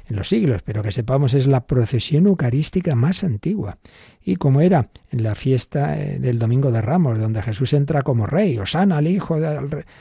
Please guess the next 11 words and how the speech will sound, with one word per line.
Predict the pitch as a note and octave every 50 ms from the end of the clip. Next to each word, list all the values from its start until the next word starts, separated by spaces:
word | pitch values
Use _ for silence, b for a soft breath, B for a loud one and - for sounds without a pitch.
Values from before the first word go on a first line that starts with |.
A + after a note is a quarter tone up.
| b b b _
de | - D#3 C3
David", | B2 B2 A#2+ C3+ G3 A3+ D#3+ B2+
etcétera, | C#3+ - - F#3+ F3 - D#3 E3 G3 b b b b b b b b -
de | D#3 A2+ G#2+
ahí | G2+ A2+ A#2+
procede | B2 B2 C3 B2 - - C3 B2+ B2 C3
ese | B2 A2+ - A#2+ G#2
tono | - - - B2 B2+ B2+ C3 C3+
de | C3+ A#2+
honores | A2 A2+ A#2 B2 B2+ D#3 D#3+ C3
regios | A2 A#2 D#3+ F3 - F3+ C#3 A2 F#2+